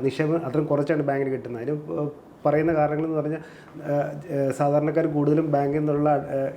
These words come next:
ഇൻവെസ്റ്റ്മെൻറ്റിൻ്റെ അട്രാക്ഷൻ കുറഞ്ഞായിട്ട് കരുതിയിട്ട് മ്യൂച്വൽ ഫണ്ട്സ് പോലെ എസ് ഐ പി പോലെ ഘടകങ്ങളിലേക്ക് പോകുന്നതാണ്. അതുകൊണ്ടാണ് അവർക്ക് കിട്ടാത്തത്. അപ്പോൾ ബാങ്കിന് നേരിട്ട് ഡെപ്പോസിറ്റ് കിട്ടുമ്പം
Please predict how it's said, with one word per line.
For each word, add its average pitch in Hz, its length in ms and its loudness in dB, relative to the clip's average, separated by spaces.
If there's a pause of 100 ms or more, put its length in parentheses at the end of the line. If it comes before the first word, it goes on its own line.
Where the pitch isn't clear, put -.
ഇൻവെസ്റ്റ്മെൻറ്റിൻ്റെ 143 640 -2
അട്രാക്ഷൻ 139 440 -2
കുറഞ്ഞായിട്ട് 147 440 2
കരുതിയിട്ട് 131 460 0
മ്യൂച്വൽ 147 300 2
ഫണ്ട്സ് 147 300 0
പോലെ 139 220 2
എസ് - 120 -6
ഐ 156 100 0
പി 170 120 6
പോലെ 151 200 4
ഘടകങ്ങളിലേക്ക് 151 540 4
പോകുന്നതാണ്. 151 420 4 (360)
അതുകൊണ്ടാണ് 170 320 4
അവർക്ക് 185 260 2
കിട്ടാത്തത്. 165 320 4
അപ്പോൾ 135 160 -4
ബാങ്കിന് 160 340 0
നേരിട്ട് 170 360 2 (100)
ഡെപ്പോസിറ്റ് 170 460 0
കിട്ടുമ്പം 160 420 0